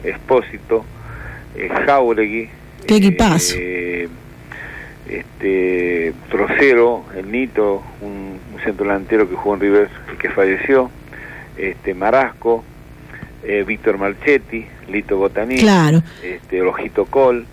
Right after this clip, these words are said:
Speaker 2: Y qué, qué
Speaker 1: Eh,
Speaker 2: paradoja, ¿no? Que Víctor Rodolfo Marchetti, después que usted se fue, eh, volvió Ri-, a River Plate, eh, Víctor Rodolfo Marchetti, me acuerdo, un gran cabeceador.
Speaker 1: Sí, eh, yo me acuerdo de que, como sea, Mastrangelo,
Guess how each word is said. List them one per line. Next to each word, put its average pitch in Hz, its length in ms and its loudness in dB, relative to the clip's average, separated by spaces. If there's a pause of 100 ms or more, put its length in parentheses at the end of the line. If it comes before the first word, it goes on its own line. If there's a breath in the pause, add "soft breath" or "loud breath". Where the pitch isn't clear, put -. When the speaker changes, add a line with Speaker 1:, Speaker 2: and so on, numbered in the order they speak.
(160)
Speaker 2:
Y 254 140 6
qué, 302 160 4
qué - 180 4
Speaker 1:
Eh, - 40 6
Speaker 2:
paradoja, 311 600 6
¿no? 311 180 4
Que 277 160 6
Víctor 277 340 4
Rodolfo 269 420 6
Marchetti, 254 540 6
después 254 480 4 (300 loud breath)
que 233 100 6
usted 277 240 6
se 269 160 6
fue, 285 360 6 (760)
eh, 214 80 4
volvió 226 480 8
Ri-, 240 240 8
a 214 120 6
River 233 300 6
Plate, 240 380 6
eh, 202 40 8
Víctor 220 300 6
Rodolfo 233 280 6
Marchetti, 226 340 6
me 214 80 8
acuerdo, 240 240 6
un 220 80 8
gran 277 240 6
cabeceador. 226 680 6 (680 loud breath)
Speaker 1:
Sí, 170 100 0
eh, 127 640 2
yo 180 80 0
me 202 80 2
acuerdo 185 240 6
de 165 140 6
que, 131 200 2
como 117 280 -6
sea, 127 120 2
Mastrangelo, 113 880 0